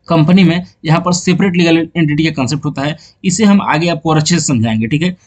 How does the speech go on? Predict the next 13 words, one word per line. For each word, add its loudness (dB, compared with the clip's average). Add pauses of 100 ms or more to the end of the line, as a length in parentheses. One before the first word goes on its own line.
(100)
Separate -2
legal 2
entity 0
का 0
मतलब -2
होता -4
है -6 (260)
ये -8 (100)
company 0
अलग -2
person -2
होता -4
है, -4